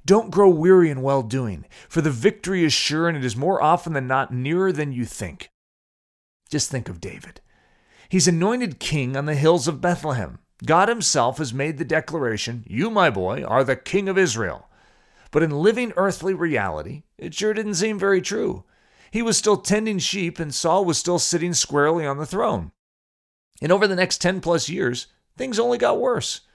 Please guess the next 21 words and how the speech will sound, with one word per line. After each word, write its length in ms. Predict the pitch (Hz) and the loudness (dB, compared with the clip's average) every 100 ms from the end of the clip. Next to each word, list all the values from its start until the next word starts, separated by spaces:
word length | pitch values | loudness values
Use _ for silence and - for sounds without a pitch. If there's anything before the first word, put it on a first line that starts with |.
| _ _ - | _ _ 0
David 300 | 151 233 226 | 6 6 6
was 160 | 196 185 | 0 -2
forced 300 | - 196 - | -2 -2 -2
to 60 | 180 | -2
live 180 | 190 | -2
in 120 | 180 175 | -2 -4
caves 500 | 165 190 190 120 113 | -2 2 2 0 -2
and 120 | 127 | 0
run 180 | 185 185 | 0 0
for 160 | 135 | -4
his 140 | 147 120 | -4 -2
life, 280 | 147 139 | -4 -4
and 160 | 139 123 | -6 -10
King 300 | - 214 247 | -8 -8 -6
Saul 300 | - 113 123 | -2 0 0
tried 260 | - 147 151 | -2 -2 -2
to 60 | |
murder 300 | 156 185 170 | -4 -2 -2
him 180 | 117 123 | -2 -4
twenty-one 840 | - - 226 254 254 262 151 165 196 | -8 -4 -4 -2 -2 0 0 0 -4
times. 600 | 180 311 - - - | -6 -4 -4 -6 -10